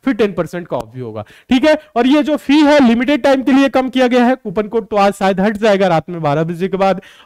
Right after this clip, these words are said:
और ये जो फी है, ये भी बढ़ने वाली है। तो आप सभी स्टूडेंट जरूर ज्वाइन करिए, अगर अभी तक इस बैच को ज्वाइन नहीं किए हैं तो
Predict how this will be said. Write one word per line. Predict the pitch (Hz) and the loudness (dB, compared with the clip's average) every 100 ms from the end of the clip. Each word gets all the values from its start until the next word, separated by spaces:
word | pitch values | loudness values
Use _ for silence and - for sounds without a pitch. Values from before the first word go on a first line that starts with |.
| - | -2
और | 233 254 254 - _ | 0 2 -2 -8 _
ये | 147 165 254 | -10 -2 -2
जो | 247 277 | -2 -4
फी | - 277 | 0 4
है, | 254 247 247 | 4 2 -2
ये | 170 | -4
भी | 202 202 | -2 -2
बढ़ने | 147 147 | -4 -4
वाली | 123 107 113 | -4 -2 -4
है। | |
तो | 110 | -2
आप | 208 247 | -2 0
सभी | 269 | -2
स्टूडेंट | 285 285 277 | -2 -2 -2
जरूर | 190 190 240 | -2 -2 -2
ज्वाइन | 247 247 | -2 0
करिए, | 247 247 262 - - | 2 2 0 -2 -4
अगर | 214 254 | 2 2
अभी | 254 269 | 2 2
तक | 277 254 | 0 0
इस | - | 0
बैच | 202 214 | 0 0
को | - 320 330 _ - | 0 -2 -2 _ -10
ज्वाइन | 165 247 277 294 208 | -2 2 2 0 0
नहीं | 190 214 254 285 | 0 2 2 2
किए | - 202 220 | 0 -2 0
हैं | 220 233 | 2 0
तो | 233 202 | 0 -4